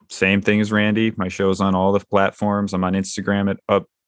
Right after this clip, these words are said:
upstate underscore unconventional.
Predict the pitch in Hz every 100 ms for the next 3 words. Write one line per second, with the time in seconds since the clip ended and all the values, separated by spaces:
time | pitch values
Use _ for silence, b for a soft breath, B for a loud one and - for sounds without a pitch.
0 | _ 110 107 - 123 120 107 107 107 -
1 | 110 92 101 98 95 107 110 - 110 110
2 | 110